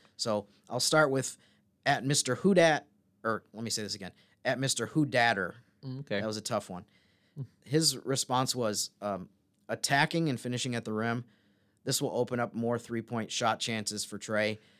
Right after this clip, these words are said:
Speaker 1: and for him to not be labeled as just a shooter."
Speaker 2: Yeah, he did some of that.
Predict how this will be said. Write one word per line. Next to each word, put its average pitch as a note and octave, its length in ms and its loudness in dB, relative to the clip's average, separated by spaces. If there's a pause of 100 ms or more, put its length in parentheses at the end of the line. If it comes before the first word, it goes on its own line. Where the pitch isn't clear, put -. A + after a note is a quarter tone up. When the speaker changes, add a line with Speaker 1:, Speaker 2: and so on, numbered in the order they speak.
(200)
Speaker 1:
and A2 200 -4
for A2+ 160 -6
him A#2 140 -2
to A2+ 100 -4
not G#2+ 220 -2
be G#2 120 -6
labeled G#2 400 -4
as G2 120 -6
just - 260 -8
a - 40 -14
shooter." F2 500 -8
Speaker 2:
Yeah, B2+ 300 -6
he F3 140 -2
did A3+ 180 2
some - 140 4
of A#2+ 80 6
that. A#2+ 300 8